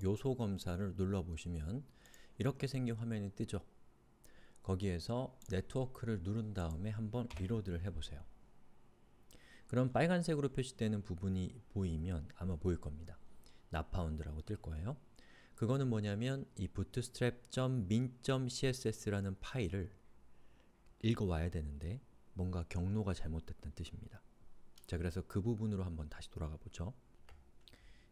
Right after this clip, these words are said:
자, 여기 보시면 경로가 이렇게 되어 있습니다.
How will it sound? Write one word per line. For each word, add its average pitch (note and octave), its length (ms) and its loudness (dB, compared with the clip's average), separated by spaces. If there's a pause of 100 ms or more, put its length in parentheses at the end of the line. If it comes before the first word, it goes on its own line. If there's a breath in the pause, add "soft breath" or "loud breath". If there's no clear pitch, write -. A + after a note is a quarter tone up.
자, G2+ 220 0
여기 B2+ 180 0
보시면 G#2 640 -2 (440)
경로가 B2 440 2
이렇게 B2+ 460 -2
되어 A2 200 0
있습니다. D2 440 -10